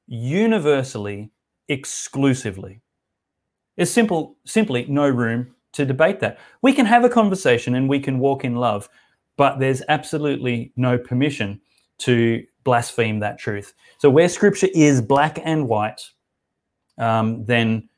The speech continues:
we need to be black and white in public policy. And that kind of certainty provides a conscience for the nation that they don't have to follow, but they certainly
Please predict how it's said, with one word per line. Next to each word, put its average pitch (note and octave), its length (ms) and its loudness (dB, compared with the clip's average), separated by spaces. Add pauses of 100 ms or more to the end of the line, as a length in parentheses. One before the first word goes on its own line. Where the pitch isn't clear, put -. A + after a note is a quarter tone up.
(180)
we C3 300 6
need B2 200 4
to B2 80 -2
be A2+ 100 -2
black G#2 300 -2
and G#2+ 120 -4
white G2+ 220 -6
in A2+ 140 -6
public G#2 320 -6
policy. G2 400 -10
And B2+ 220 0
that G3+ 240 4
kind C3 240 0
of G#2 80 -4
certainty B2 720 0 (380)
provides F3 380 0
a - 60 -2
conscience F#3 680 -2
for - 160 -6
the B2 140 -2
nation B2+ 480 -6 (260)
that C#3+ 160 0
they B2+ 380 -2 (140)
don't G3 200 2
have - 320 -6
to G2+ 100 -10
follow, B2+ 600 -4 (520)
but B2 380 -2 (180)
they B2+ 180 0
certainly B2+ 680 0